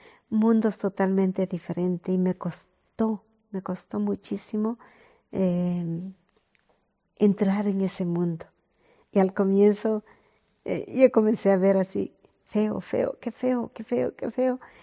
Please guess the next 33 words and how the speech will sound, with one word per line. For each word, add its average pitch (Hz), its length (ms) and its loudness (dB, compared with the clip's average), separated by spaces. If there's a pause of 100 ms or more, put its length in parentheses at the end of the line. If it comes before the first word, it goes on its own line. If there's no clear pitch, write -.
(200)
Y 226 100 2
me 208 140 4
acuerdo 208 420 2
de 196 120 2
mi 202 160 4
obispo, 202 520 0
dijo, 190 540 -4
me, 190 320 -2
me 190 140 4
escuchó 208 480 -2
y 220 100 2
me 214 160 6
entendió, 214 720 6 (300)
porque 214 260 -2
yo 214 80 6
decía 202 260 0
en 214 80 0
español, 208 580 0 (320)
y 202 120 2
él 190 120 2
sabe, 185 600 0
sabía 185 800 -2
italiano, 190 640 -2 (440)
y - 80 -2
entonces 190 400 -4 (140)
es, 190 380 -6
era 190 280 2
holandés. 170 580 -2 (420)
Y 208 80 0
el 196 100 2
obispo 185 500 0
me 180 300 -4
dice, 175 540 -8